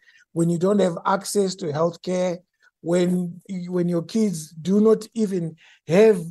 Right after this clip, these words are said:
an opportunity to get piece work, to get temporary work, it's very difficult to sell. It's a hard sell,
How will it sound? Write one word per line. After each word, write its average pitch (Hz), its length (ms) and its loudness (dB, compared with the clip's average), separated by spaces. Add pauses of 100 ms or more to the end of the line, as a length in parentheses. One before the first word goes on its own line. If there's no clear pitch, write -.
an 190 160 0
opportunity 180 960 -2 (480)
to 196 640 2 (300)
get 202 420 4
piece 220 260 -2
work, 214 460 2 (160)
to - 80 -10
get 175 360 -4
temporary 196 380 0
work, 185 420 0 (420)
it's 190 280 -8
very 185 420 4
difficult 180 760 -2 (120)
to 165 100 -10
sell. 180 360 2
It's 180 160 -4
a 196 80 4
hard 185 260 0
sell, 135 400 -4